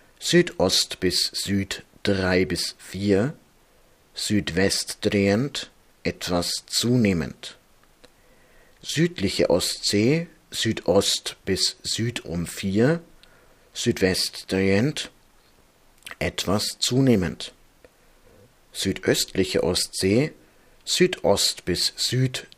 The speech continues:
drei bis vier, vorübergehend etwas zunehmend, Südwest drehend. Zentrale Ostsee, Südost vier bis fünf,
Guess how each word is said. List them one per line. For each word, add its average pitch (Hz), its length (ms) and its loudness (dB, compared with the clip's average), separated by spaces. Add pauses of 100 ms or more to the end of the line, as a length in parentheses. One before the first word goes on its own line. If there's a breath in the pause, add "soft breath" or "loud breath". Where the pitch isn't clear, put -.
drei 92 460 2
bis 82 260 -2
vier, 98 520 -2 (560 loud breath)
vorübergehend 104 1120 2
etwas - 500 -2
zunehmend, 95 840 0 (420 soft breath)
Südwest - 720 -2
drehend. 80 540 -4 (760 soft breath)
Zentrale 95 840 2
Ostsee, 147 800 0 (600 soft breath)
Südost - 880 2
vier 101 440 0
bis - 240 -2
fünf, 101 600 -2